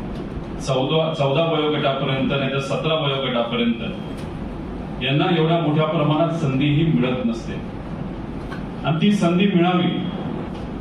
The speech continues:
यासाठी एक कंपनी आणि एक लीग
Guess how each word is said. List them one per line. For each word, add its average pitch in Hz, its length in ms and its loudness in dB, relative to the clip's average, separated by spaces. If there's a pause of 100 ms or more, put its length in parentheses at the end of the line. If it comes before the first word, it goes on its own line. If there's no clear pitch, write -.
(400)
यासाठी 170 880 2 (1000)
एक 170 320 0
कंपनी 180 400 2
आणि 180 380 2
एक 170 180 -2
लीग 147 320 2